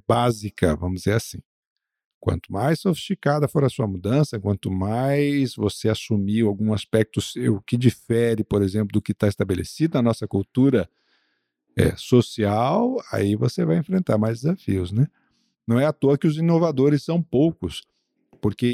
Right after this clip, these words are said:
inovador é aquele indivíduo que tem a coragem de bancar uma ideia que não é consenso, que não é aplaudida por todo mundo, pelo contrário, que enfrenta resistência, cobrança,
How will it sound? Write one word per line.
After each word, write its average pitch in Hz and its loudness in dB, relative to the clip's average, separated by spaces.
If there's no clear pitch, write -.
inovador 127 2
é 156 -2
aquele 135 0
indivíduo 131 0
que 151 0
tem 147 -2
a 135 2
coragem 180 2
de 196 2
bancar 190 0
uma 131 2
ideia 139 0
que - -4
não 175 2
é 135 -2
consenso, 160 0
que 123 0
não 131 2
é 123 0
aplaudida 151 0
por 120 -2
todo 135 2
mundo, 120 2
pelo 131 0
contrário, 123 0
que - 0
enfrenta 120 0
resistência, 120 0
cobrança, 113 0